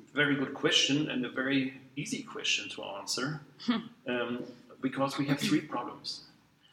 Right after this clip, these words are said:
Speaker 1: The problem number one is the crew changes.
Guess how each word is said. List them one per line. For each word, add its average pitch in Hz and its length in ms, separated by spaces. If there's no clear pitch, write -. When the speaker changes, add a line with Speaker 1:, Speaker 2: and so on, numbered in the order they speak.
Speaker 1:
The 123 160
problem 156 300
number 151 240
one 131 280
is - 180
the - 80
crew - 220
changes. 139 500